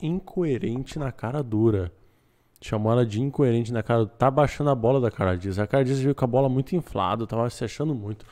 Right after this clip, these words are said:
O Gilberto já baixou a bola da Carla Dias legal, hein? Primeiro deu a incerteza dela sobre a porcentagem de votos. E depois chamou ela de incoerente. Gil, Gil.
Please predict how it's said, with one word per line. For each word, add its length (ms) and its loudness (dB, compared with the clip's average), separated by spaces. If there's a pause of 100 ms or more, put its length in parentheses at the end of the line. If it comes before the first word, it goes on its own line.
(360)
O 40 -20
Gilberto 340 2
já 80 6
baixou 260 2
a 40 -2
bola 180 0
da 80 0
Carla 260 0
Dias 240 0
legal, 640 2
hein? 120 -4 (880)
Primeiro 300 0
deu 140 4
a 40 4
incerteza 540 2
dela 180 4
sobre 200 0
a 20 -2
porcentagem 680 2
de 100 -2
votos. 520 -2 (420)
E 60 -6
depois 260 0
chamou 300 -4
ela 300 -4 (280)
de 160 -8
incoerente. 1040 2 (560)
Gil, 640 0 (340)
Gil. 420 2